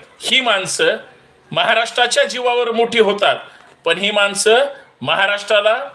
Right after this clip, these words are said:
त्या ठिकाणी बदनाम करून स्वतःची पट-, पोटं भरतात, पण महाराष्ट्राची होऊ शकत नाहीत. मागं तुम्ही किरीट सोमय्याचं प्रकरण बघितलं,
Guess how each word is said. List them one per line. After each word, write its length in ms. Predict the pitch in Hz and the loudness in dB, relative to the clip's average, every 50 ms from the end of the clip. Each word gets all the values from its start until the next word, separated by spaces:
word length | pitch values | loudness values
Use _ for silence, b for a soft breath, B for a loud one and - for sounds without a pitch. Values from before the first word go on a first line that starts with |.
| b b b b _ | b b b b _
त्या 100 | - 294 | -2 -2
ठिकाणी 360 | 294 - 220 214 226 220 220 214 | -2 -2 -2 0 0 0 0 0
बदनाम 520 | 170 165 170 175 160 202 247 277 285 247 | 0 0 -2 -2 0 0 0 0 -2 0
करून 260 | 269 262 262 269 262 | -2 -2 -2 -2 -4
स्वतःची 460 | 254 - 240 233 - 226 214 - - | 0 0 0 2 2 0 -2 -2 -4
पट-, 260 | 208 - 214 - - - _ _ - | -2 -2 -2 -2 -2 -10 _ _ 2
पोटं 260 | - 185 185 190 202 | 2 2 4 4 0
भरतात, 440 | 175 156 165 160 151 - 156 131 139 143 - - _ _ _ _ _ _ _ _ _ _ _ _ _ _ _ _ _ _ _ _ _ _ _ _ _ - | 0 0 0 -2 -2 2 2 2 2 2 -4 -14 _ _ _ _ _ _ _ _ _ _ _ _ _ _ _ _ _ _ _ _ _ _ _ _ _ -4
पण 140 | 147 147 139 | -2 -2 0
महाराष्ट्राची 720 | 139 147 170 175 175 185 190 190 - - - 214 - 254 | -2 -2 0 0 0 0 -4 -4 -2 -2 -2 -2 -2 -4
होऊ 200 | 226 208 220 208 | -2 -2 -2 -2
शकत 480 | 190 - - 185 - 190 175 - - - | 0 -2 -4 -2 -4 -4 -6 -6 -6 -2
नाहीत. 220 | 165 151 147 165 - - _ b b b b b b b b - | 0 0 0 0 -4 -10 _ b b b b b b b b -6
मागं 280 | 143 160 185 185 214 208 | -2 -2 -2 -2 -2 -2
तुम्ही 160 | 208 208 220 | -2 -2 -2
किरीट 280 | 214 214 196 208 220 196 | -2 -2 -4 -4 -4 -6
सोमय्याचं 540 | - - 208 202 202 208 208 202 - 220 | -2 -2 0 2 2 2 2 0 -2 -6
प्रकरण 420 | 202 - 202 196 - 214 196 190 190 | -4 -4 -4 -2 -2 -2 -4 -2 0
बघितलं, 360 | 190 185 175 - - 139 - | 0 0 0 -2 -4 -6 -6